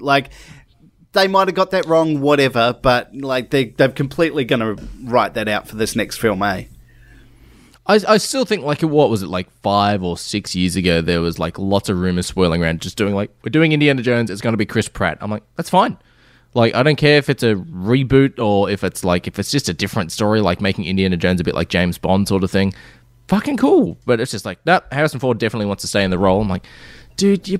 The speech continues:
Speaker 2: you're pushing, like, he's eighty or he's near eighty. You did your shoulder your third day into filming." Like,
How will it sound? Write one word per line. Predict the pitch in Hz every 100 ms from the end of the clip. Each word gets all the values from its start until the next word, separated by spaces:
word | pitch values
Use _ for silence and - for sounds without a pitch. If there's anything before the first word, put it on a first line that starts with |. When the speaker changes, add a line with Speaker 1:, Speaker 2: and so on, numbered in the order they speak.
| -
Speaker 2:
you're | 190 185
pushing, | - 208 185 165 147
like, | 92 135
he's | 151 147
eighty | 143 147 147 151
or | 120 135
he's | 131
near | 135 139 107
eighty. | 120 127 123 123 -
You | 135 139
did | - 165 147
your | 135
shoulder | - 131 135 131
your | 120 95
third | - 127 120 107
day | 110 113 107
into | 110 92
filming." | - 107 110 110 110 - - - _ -
Like, | -